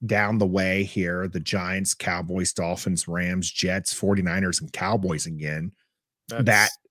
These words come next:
Speaker 2: it's a
Speaker 1: this,
Speaker 2: daunting
Speaker 1: that's a,
Speaker 2: schedule.
Speaker 1: that's a daunting schedule. And this is one of the things that I'm excited about for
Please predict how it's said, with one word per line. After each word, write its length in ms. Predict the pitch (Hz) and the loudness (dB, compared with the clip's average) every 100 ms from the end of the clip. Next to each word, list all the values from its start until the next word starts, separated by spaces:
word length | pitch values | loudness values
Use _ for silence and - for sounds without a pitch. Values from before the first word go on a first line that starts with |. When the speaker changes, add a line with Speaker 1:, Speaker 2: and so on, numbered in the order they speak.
| _ | _
Speaker 2:
it's 120 | 143 - | -10 0
a 40 | |
Speaker 1:
this, 120 | 117 | 2
Speaker 2:
daunting 160 | 120 113 | 4 4
Speaker 1:
that's 180 | 123 113 | 6 6
a, 60 | |
Speaker 2:
schedule. 480 | 131 113 107 101 98 - | 6 4 -6 -8 -6 0
Speaker 1:
that's 160 | 123 | 4
a 60 | 156 | 6
daunting 420 | 127 127 127 120 | 8 6 6 2
schedule. 460 | - 139 131 135 113 | 4 4 4 6 6
And 180 | 104 | 8
this 180 | 113 131 | 8 8
is 120 | 127 | 6
one 120 | 110 117 | 6 8
of 60 | |
the 80 | 107 | 8
things 280 | 98 110 104 | 6 4 4
that 100 | 104 | 2
I'm 180 | 95 90 | 0 0
excited 600 | - - - 117 127 123 | 0 0 0 2 4 4
about 440 | 101 90 85 90 - | 4 2 2 -2 -2
for 680 | - 98 92 90 90 90 | 4 6 6 4 4 0